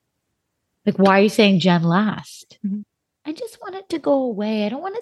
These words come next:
Speaker 1: talk about it. But here it is. Do you see it? I thought makeup would cover it."
Speaker 2: And,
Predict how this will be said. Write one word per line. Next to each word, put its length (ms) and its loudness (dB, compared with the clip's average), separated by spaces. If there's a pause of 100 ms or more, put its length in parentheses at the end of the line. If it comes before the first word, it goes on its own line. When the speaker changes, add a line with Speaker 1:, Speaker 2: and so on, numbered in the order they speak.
(100)
Speaker 1:
talk 460 -4
about 640 2
it. 960 -2 (200)
But 220 0
here 240 -2
it 80 4
is. 380 0
Do 140 -2
you 60 0
see 280 0
it? 100 4
I 60 -4
thought 220 -2
makeup 260 2
would 180 -2
cover 420 -2
it." 280 -6 (800)
Speaker 2:
And, 100 -6